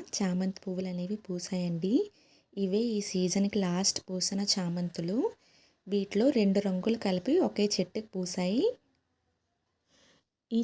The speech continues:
చామంతులన్నిటిలో నాకు ఇష్టమైన చామంతి అయితే ఈ ఎరుపు రంగు చామంతి అండి. ఇది చాలా పెద్ద పువ్వులు పూస్తాయి, ముద్దగా, దగ్గరగా చాలా అందంగా ఉంటాయి. చూసారా, నేను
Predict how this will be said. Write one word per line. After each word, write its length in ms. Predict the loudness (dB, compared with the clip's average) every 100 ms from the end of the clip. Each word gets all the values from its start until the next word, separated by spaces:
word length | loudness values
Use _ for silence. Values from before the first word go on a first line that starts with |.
| 2
చామంతులన్నిటిలో 1000 | 0 4 4 4 4 4 2 0 -2 -2 -4 _ _ _ -6
నాకు 340 | -2 0 0 0
ఇష్టమైన 460 | -2 2 4 6 6 4
చామంతి 460 | 2 2 2 2 -2
అయితే 220 | -2 -4 -4 -8 0 2 4 4
ఈ 40 | 4 4
ఎరుపు 260 | 0 -2 -4
రంగు 260 | -4 -4 -2
చామంతి 460 | 0 2 0 0 0
అండి. 260 | 0 2 4 2 _ _ _ _ _ _ _ -6
ఇది 240 | 0 2 0 -2 -4
చాలా 320 | -2 -2 -4 -4
పెద్ద 200 | -6 -6 -2
పువ్వులు 260 | 0 0 -2
పూస్తాయి, 600 | -6 -6 -6 -4 -4 -2 -4 -6 _ _ _
ముద్దగా, 480 | -4 -4 -4 -4 -2 -4 -2
దగ్గరగా 440 | -2 0 0 0 -2 -2
చాలా 300 | 0 2 4
అందంగా 360 | 4 4 4 4 4
ఉంటాయి. 460 | 2 0 2 2 0 -2 -20 _ _ _
చూసారా, 440 | -2 -2 2 2 4
నేను 180 | 4 2